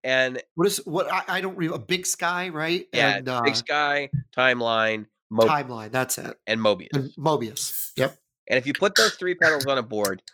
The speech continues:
Speaker 1: those are all, what, four hundred fifty bucks, I think?
Speaker 2: Jeez, yeah.
Speaker 1: All right, so let's call 'em four hundred, right? Twelve hundred
Speaker 2: Yeah, let's
Speaker 1: doll-,
Speaker 2: look at,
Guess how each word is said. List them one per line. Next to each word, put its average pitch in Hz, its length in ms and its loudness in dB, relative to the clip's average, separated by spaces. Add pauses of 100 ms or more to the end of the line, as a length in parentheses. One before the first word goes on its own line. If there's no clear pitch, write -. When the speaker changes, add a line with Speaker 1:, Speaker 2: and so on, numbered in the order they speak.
(340)
Speaker 1:
those 156 140 -6
are 214 80 -4
all, 180 560 0
what, 110 220 -4 (460)
four 160 340 0
hundred 156 280 0
fifty 151 200 -2
bucks, 147 240 2
I 147 40 -4
think? 151 240 2
Speaker 2:
Jeez, 160 420 -4 (200)
yeah. 135 340 -2 (300)
Speaker 1:
All 120 100 2
right, 117 160 2
so 135 380 -2 (1300)
let's 147 300 0
call 196 160 2
'em 156 60 -4
four 151 180 -2
hundred, 110 240 0
right? 104 240 0 (460)
Twelve 185 180 0
hundred 208 140 0
Speaker 2:
Yeah, - 120 0
let's 160 160 4
Speaker 1:
doll-, 170 80 -2
Speaker 2:
look 156 100 -12
at, 151 180 -6